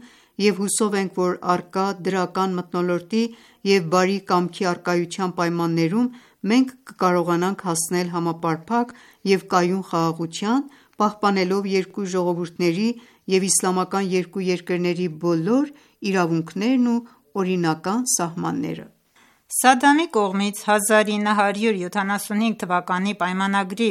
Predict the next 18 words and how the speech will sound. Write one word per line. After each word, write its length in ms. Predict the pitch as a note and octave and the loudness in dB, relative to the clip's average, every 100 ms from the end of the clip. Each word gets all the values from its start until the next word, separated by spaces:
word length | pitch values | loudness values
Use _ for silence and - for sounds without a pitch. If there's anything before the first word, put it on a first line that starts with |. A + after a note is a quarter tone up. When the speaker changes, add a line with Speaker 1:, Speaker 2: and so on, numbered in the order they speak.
| E3+ | 0
Speaker 2:
վերընդունմամբ 960 | F3 G#3 F#3 E3+ - E3+ E3+ F3+ C4 - _ - _ - | -2 -2 -2 -6 -8 -6 -2 0 -2 -4 _ -20 _ -2
Իրաքը 480 | A3 G3+ F3+ - G#3+ | 2 2 0 0 0
համաձայնեց 880 | A#3 A3+ A#3 A#3 A#3 A3+ A#3 A#3 A3+ | 2 2 2 2 0 2 2 0 -2
ի 160 | G#3+ F#3+ | -2 -2
նշան 500 | F3 E3 - G#3 G#3 | -2 -4 -2 -2 0
բարի 280 | F3+ E3+ F#3+ | 0 -2 -2
կամքի 500 | A3 A#3 A#3 G#3+ D#3+ - _ _ - | 0 0 0 -4 -6 -10 _ _ -8
ուրբաթ 560 | F#3+ F3+ G#3 A3 B3 - | -8 -4 0 0 0 -4
հազար 460 | G3 F#3+ G3 F#3 | -2 0 0 -2
ինը 280 | F#3 F#3+ F#3 | -2 -4 -4
հարյուր 460 | F#3 F3+ F3 G3 F#3 | -2 -4 -4 -6 -4
իննսուն 440 | F3+ F3+ - G3 | -4 -6 -6 -6
թվականի 640 | F#3+ F3+ E3+ F3 E3+ E3+ F3+ - | -6 -2 -4 -2 -6 -6 -8 -6
օգոստոսի 720 | F#3+ G3+ G3+ G3+ F#3+ A3 G3+ | -4 -2 -4 -4 -4 -4 -4
տասնյոթից 1000 | F3+ F3 - F3 E3 E3+ E3 A#3 C4+ C4+ _ - - - | -2 -2 -2 -8 -6 -8 -4 -4 -4 -6 _ -20 -20 -14
դուրս 340 | E3+ A3 B3+ A#3 | -2 0 0 -2
գալ 300 | A3+ A#3 A3+ | 0 0 0
Իրանի 480 | G3 F#3 F3+ F3+ | -4 -2 -2 0